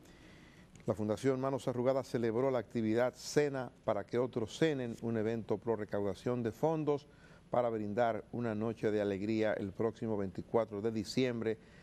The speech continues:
a los ancianos desposeídos que viven en la zona colonial de Santo Domingo. Empresarios, profesionales, artistas y comunicadores se reunieron a cenar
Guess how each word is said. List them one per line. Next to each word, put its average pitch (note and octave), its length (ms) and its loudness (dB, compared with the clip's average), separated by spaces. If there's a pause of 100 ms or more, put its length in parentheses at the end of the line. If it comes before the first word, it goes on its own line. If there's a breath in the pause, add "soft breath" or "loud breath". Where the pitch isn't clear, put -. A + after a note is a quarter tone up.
(160 loud breath)
a G#2 80 0
los A#2 180 -2
ancianos A2 500 -2
desposeídos G2+ 680 -2
que F#2+ 140 -6
viven G#2+ 360 -2
en G2 140 -2
la F2 80 0
zona G#2+ 320 -4
colonial G#2 800 -2 (420 loud breath)
de F#2+ 240 -4
Santo G#2+ 540 -4
Domingo. G2 580 -2 (460 loud breath)
Empresarios, C3+ 720 0
profesionales, A2+ 720 -2
artistas A#2 540 -2
y G#2+ 60 -4
comunicadores G#2+ 640 0
se G2+ 120 0
reunieron B2 600 0
a G#2 60 -2
cenar A#2 480 0